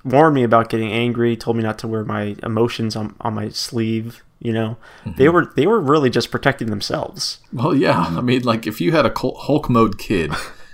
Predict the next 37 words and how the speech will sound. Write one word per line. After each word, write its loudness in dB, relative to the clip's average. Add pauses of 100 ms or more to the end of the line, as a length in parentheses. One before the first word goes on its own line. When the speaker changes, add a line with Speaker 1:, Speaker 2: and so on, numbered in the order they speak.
(880)
Speaker 2:
Like, -2
I 0
mean, 2
honestly, 0
I, -4 (160)
I 0
see -2
kids -4
get -4
more 0
angry -4
than -8
I -8
see -6
any -2
adult -6
on -6
a -8
daily -8
Speaker 3:
I 2
Speaker 2:
basis. 2
Speaker 3:
definitely, 4
I -2
definitely 2
think -2
that, -2
like, -6
most -2
people -2
would -6
get -4
less -6
powerful -4
as -4
they -6
get -10
older, -4